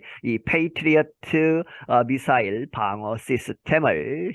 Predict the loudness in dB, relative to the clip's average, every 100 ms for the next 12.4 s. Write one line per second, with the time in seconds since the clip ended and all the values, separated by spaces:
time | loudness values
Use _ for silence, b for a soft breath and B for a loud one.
0 | 0 2 0 2 4 6 2 0 0 2
1 | 0 2 2 2 0 0 2 2 2 -2
2 | -4 -4 -10 -4 -2 0 0 4 4 2
3 | -2 -16 -4 -4 B B 2 2 2 -2
4 | -6 2 2 2 -2 -2 -2 0 0 0
5 | -2 2 2 0 -8 0 0 0 -2 -2
6 | 0 0 0 -6 -8 -8 -8 -10 -10 -8
7 | 0 2 2 0 -2 -2 0 0 -4 -16
8 | -20 _ _ _ _ _ _ _ _ _
9 | _ _ -2 0 4 4 4 4 4 2
10 | 2 0 -2 -8 B B B 4 6 4
11 | 4 6 6 4 0 -6 -6 -10 -4 -2
12 | -2 -4 -10 -14